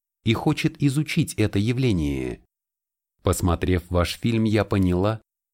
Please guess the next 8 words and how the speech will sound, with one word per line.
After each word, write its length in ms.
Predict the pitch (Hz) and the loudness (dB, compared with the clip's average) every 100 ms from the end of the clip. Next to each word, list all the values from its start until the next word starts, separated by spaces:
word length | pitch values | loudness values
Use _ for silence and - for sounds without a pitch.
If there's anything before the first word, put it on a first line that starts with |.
| - | -16
что 240 | - 123 | 0 2
внутри 400 | 110 135 131 170 | 4 2 2 0
каждого 480 | - 147 120 127 123 | 2 0 2 2 0
из 260 | - 110 107 | 0 -2 0
нас 260 | 135 135 | 0 -2
скрыт 340 | - - 151 - | -4 0 0 2
огромный 520 | 117 107 101 95 87 | 0 4 4 4 4
потенциал. 880 | 82 90 87 85 - 85 78 71 | 2 0 0 -2 -2 0 0 -2